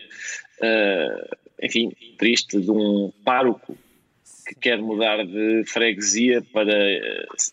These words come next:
por causa de uma paroquiana na qual está interessado e, e, portanto, ele, por causa disso, quer ir para pároco dela. Quer ir para, para pároco dela na, lá está, quer ser,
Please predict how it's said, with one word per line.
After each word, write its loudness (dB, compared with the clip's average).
por -14
causa 0
de 2
uma 0
paroquiana 0
na -2
qual 0
está -2
interessado 0
e, -2
e, -2
portanto, -4
ele, 0
por -4
causa 0
disso, 0
quer 2
ir 2
para 0
pároco -2
dela. 0
Quer -2
ir 0
para, -6
para -6
pároco -4
dela 2
na, 0
lá 2
está, -2
quer 0
ser, -2